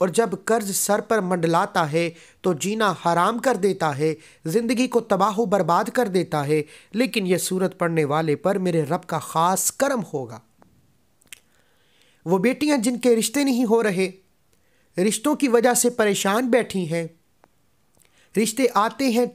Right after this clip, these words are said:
टूट जाते हैं, या लोग देखकर चले जाते हैं, रिश्ता होने का नाम नहीं लेता।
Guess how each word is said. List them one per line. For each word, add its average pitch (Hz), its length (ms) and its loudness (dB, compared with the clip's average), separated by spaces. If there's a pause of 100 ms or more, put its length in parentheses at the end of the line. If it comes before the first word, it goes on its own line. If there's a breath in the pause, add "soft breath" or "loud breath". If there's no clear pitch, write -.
टूट 277 240 0
जाते 220 440 0
हैं, 214 120 -2
या 214 240 0 (520 soft breath)
लोग 226 340 6
देखकर 226 500 0 (380 soft breath)
चले 269 240 2
जाते 202 320 0
हैं, 202 180 -2
रिश्ता 214 300 -2 (100)
होने 220 280 -2
का 202 180 0
नाम 175 260 -2
नहीं 214 220 -2
लेता। 185 380 -2